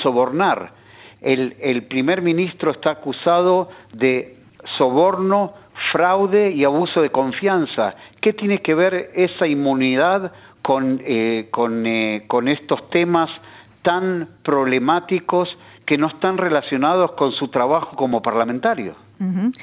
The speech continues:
Speaker 2: Yo sigo con mi trabajo de abogado del diablo, te cuento, y te pregunto lo siguiente. Eh, partiendo de la base de que, eh, lo que decís sea cierto, que Benjamín Netanyahu hace lo que quiere, que lleva al país a elecciones una y otra vez, ¿qué hace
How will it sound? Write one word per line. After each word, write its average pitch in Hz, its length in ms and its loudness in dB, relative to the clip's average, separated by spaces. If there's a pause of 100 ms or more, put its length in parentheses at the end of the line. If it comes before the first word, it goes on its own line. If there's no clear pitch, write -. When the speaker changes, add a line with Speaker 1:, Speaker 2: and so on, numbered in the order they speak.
(160)
Speaker 2:
Yo 240 140 2
sigo 294 240 2
con 226 140 2
mi 196 100 2
trabajo 214 400 2
de 208 80 4
abogado 190 400 4
del 180 160 4
diablo, 170 540 2
te 185 120 -2
cuento, 180 640 0
y 226 120 -2
te 208 140 -2
pregunto 233 460 2
lo 214 120 2
siguiente. 160 680 0 (600)
Eh, 208 180 2
partiendo 294 480 0
de 294 100 4
la 220 120 4
base 247 320 2
de 226 340 4 (100)
que, 202 440 2
eh, 175 240 0
lo 180 140 0
que 185 140 -2
decís 185 340 0
sea 214 220 2
cierto, 156 480 0
que 160 160 -4
Benjamín 165 380 0
Netanyahu 180 480 2
hace 170 160 0
lo 156 100 2
que 151 140 -4
quiere, 262 500 4 (240)
que 190 120 0
lleva 185 240 2
al 175 100 0
país 180 280 2
a 202 60 4
elecciones 185 480 0
una 180 180 2
y 175 60 0
otra 175 240 -2
vez, 247 400 2 (420)
¿qué 339 260 0
hace 330 520 0